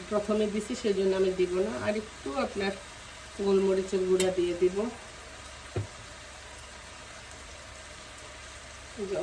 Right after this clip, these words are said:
অর্গানিও না অরিগিও, ওইটা একটু দিব পরে, অল্প একটু,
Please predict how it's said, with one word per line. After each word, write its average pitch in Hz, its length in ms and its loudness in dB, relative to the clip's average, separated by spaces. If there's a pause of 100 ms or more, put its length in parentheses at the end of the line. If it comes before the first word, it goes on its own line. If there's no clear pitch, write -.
অর্গানিও 214 540 4 (220)
না 226 100 2 (420)
অরিগিও, 214 440 2 (140)
ওইটা 202 260 2
একটু - 160 -2 (120)
দিব 196 140 -2 (200)
পরে, 208 180 -2 (640)
অল্প 269 160 -4 (100)
একটু, - 220 -6